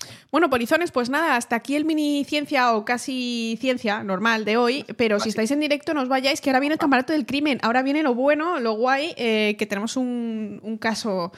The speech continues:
Speaker 1: muy interesante que contar. Si estáis en modo, en modo diferido, os queremos mucho, polizones, muchas gracias por apoyar, apoyarnos con vuestros comentarios, con vuestros likes, compartiendo con vuestros amigos y ya sabéis, Guille, ¿quiénes somos?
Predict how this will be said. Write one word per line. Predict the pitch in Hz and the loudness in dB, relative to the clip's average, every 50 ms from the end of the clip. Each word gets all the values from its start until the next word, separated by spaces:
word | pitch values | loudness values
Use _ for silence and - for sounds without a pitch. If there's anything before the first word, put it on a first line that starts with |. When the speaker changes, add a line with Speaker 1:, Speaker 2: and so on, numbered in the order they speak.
| - - - - _ - | -18 -20 -20 -14 _ 2
Speaker 1:
muy | 240 247 254 | 4 4 6
interesante | 226 233 233 - 240 233 220 254 | 6 4 2 2 0 0 0 0
que | 233 | 0
contar. | 233 233 233 220 262 285 285 | 0 0 4 4 4 4 2
Si | - 233 | 2 -2
estáis | 208 - - 226 226 - | 0 0 0 0 0 0
en | 233 233 | 0 0
modo, | 233 233 233 233 233 226 233 233 233 233 226 226 226 220 - | 0 0 -2 -2 0 0 0 0 0 0 0 -2 -2 -4 -4
en | - 220 220 | -4 -2 0
modo | 214 220 214 220 220 220 220 | 0 2 2 4 4 4 4
diferido, | 220 226 220 - 247 233 247 247 240 262 330 466 - - - - _ _ | 2 0 -2 -2 -2 -2 -2 -2 -2 -2 -4 -4 -6 -14 -20 -20 _ _
os | - 226 - | -8 -6 -2
queremos | - 208 208 220 220 214 214 | -2 -2 0 0 -2 -2 -4
mucho, | 233 233 220 - 254 | -4 -6 -4 -6 -6
polizones, | 247 240 220 220 - 233 226 254 - | -4 -4 -6 -4 -6 -6 -6 -4 -2
muchas | 247 233 - 226 214 | -2 0 0 -2 -2
gracias | - 214 - 226 - | -2 -4 -4 -2 0
por | - 233 | 0 0
apoyar, | 226 220 - 202 196 208 208 208 214 202 | 2 2 2 2 2 4 4 4 4 4
apoyarnos | - 208 208 - 196 208 208 214 226 226 - | 2 0 2 2 2 2 2 2 0 0 0
con | - 233 208 | 0 -2 0
vuestros | 202 208 - - 214 - | -2 -2 -4 -4 -6 -4
comentarios, | - 202 196 190 - 202 208 220 | -2 -2 -2 0 0 -2 -2 -2
con | - 226 208 196 | -4 -4 -6 -4
vuestros | 196 202 196 - 196 202 196 - | -4 -6 -6 -6 -8 -8 -6 -4
likes, | 214 208 214 - | -6 -6 -6 -6
compartiendo | - 220 208 208 208 214 220 208 214 - | -8 -8 -6 -6 -6 -6 -6 -8 -8 -6
con | 220 214 | -4 -4
vuestros | 214 208 - 226 208 | -4 -4 -6 -6 -6
amigos | 220 220 226 240 247 277 269 - | -4 -2 -2 -2 -2 -2 -4 -4
y | - 240 | -4 -2
ya | 226 233 226 | 0 0 0
sabéis, | - 214 208 208 208 202 208 | 0 0 0 0 0 -2 -2
Guille, | 202 214 208 208 202 202 196 | -4 -2 -2 -2 -2 -2 -2
¿quiénes | - 269 285 302 277 - | -2 -2 0 0 0 0
somos? | - - 190 226 226 240 226 - - | 0 2 2 0 0 -4 -8 -14 -16